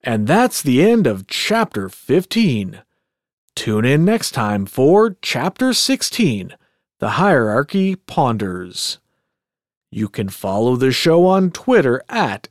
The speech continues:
Alien Con Pod. We also have an email address, alien con pod at proton mail dot com. We would love to hear from you.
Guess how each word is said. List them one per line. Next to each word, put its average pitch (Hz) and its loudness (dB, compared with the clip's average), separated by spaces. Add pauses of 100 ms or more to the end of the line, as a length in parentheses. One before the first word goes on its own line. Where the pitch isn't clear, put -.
Alien 117 0
Con 120 -2
Pod. 92 -2 (640)
We 101 -4
also 104 -2
have 143 2
an 151 2
email 165 2
address, 147 0 (140)
alien 123 0
con 120 -2
pod 190 0
at 101 -8 (100)
proton 104 -2
mail 170 2
dot 131 -2
com. 131 -4 (600)
We 170 2
would 107 0
love 139 2
to 226 0
hear 135 4
from 95 -8
you. - -18